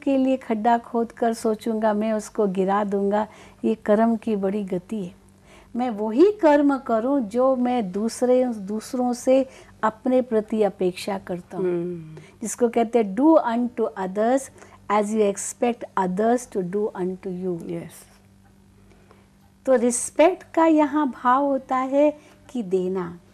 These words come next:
Speaker 1: वास्तव में हमने देखा है कि देने में जो खुशी है, वो लेने में नहीं।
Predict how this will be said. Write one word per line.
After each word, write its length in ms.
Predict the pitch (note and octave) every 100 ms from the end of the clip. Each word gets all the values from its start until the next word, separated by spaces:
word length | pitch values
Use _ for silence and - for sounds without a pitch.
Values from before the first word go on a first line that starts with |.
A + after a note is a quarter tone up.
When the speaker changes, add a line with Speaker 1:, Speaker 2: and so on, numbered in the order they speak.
| _ - _ _ - - _ -
Speaker 1:
वास्तव 400 | B3 E4+ - F4+
में 180 | F4 F4+
हमने 340 | E4+ D4+ D4+
देखा 420 | C4 B3+ B3+ - C#4+
है 140 | C#4+
कि 240 | C#4 C4+
देने 560 | A3+ F3 F#3 G3 G#3+ F4+
में 240 | F4 D4+
जो 140 | B3 C#4+
खुशी 640 | - A#3 A3 - C4 B3
है, 260 | G#3 F3 _ - - - -
वो 120 | A3
लेने 520 | A3+ F#3 F#3 G3 A3 A#3+
में 180 | A3+
नहीं। 240 | F#3 E3